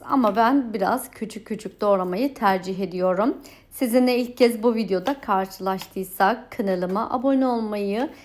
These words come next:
videolarımı beğenmeyi ve de sevdiklerinizle paylaşmayı lütfen unutmayın. Şimdiden hepinize teşekkür ederim. İki tane de az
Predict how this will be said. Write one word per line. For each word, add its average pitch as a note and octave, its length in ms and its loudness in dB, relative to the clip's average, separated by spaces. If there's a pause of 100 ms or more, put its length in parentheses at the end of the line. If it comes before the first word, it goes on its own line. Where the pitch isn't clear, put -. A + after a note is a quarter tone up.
(240)
videolarımı F3 760 -6 (180)
beğenmeyi A#3+ 800 0 (240)
ve A#3+ 140 -2
de G3+ 60 -4
sevdiklerinizle F#3 1040 -6
paylaşmayı F3+ 680 -8
lütfen G#3 500 -6
unutmayın. F3+ 720 -6 (420)
Şimdiden B3 440 2
hepinize A3 540 -4
teşekkür F#3 580 -8
ederim. F3+ 520 0 (880)
İki E4+ 300 2
tane B3 540 4
de B3+ 380 2 (460)
az B3+ 260 8